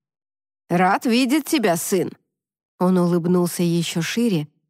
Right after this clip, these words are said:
заметив стоявшую рядом со мной мокрую,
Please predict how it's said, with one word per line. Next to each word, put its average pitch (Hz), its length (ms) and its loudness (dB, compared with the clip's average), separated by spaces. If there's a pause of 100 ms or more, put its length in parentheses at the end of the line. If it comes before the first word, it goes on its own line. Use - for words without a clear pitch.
(120)
заметив 202 560 0
стоявшую 208 640 -2
рядом 196 300 -2
со 185 200 -4
мной 196 220 0
мокрую, 185 600 -2